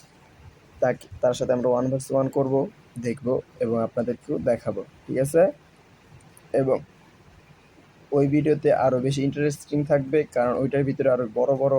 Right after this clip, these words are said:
অ্যামাউন্টের গিফট থাকবে আপনাদের জন্য। আপনারা জিতবেন আর নেবেন, আপনাদেরকে দিতে পারলে আমারও ভালো লাগে এবং আপনারা নিয়ে খুশি থাকবেন।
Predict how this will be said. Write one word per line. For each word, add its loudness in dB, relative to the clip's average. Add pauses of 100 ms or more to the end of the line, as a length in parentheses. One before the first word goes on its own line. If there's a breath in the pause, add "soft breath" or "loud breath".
(140)
অ্যামাউন্টের -2 (160)
গিফট -10
থাকবে -2
আপনাদের -2
জন্য। 2 (880 loud breath)
আপনারা -2 (100)
জিতবেন 0
আর -2
নেবেন, 0 (200)
আপনাদেরকে -6
দিতে -6
পারলে 0 (100)
আমারও 0 (100)
ভালো 2
লাগে 0 (720)
এবং -4
আপনারা -4
নিয়ে -2
খুশি -12
থাকবেন। -6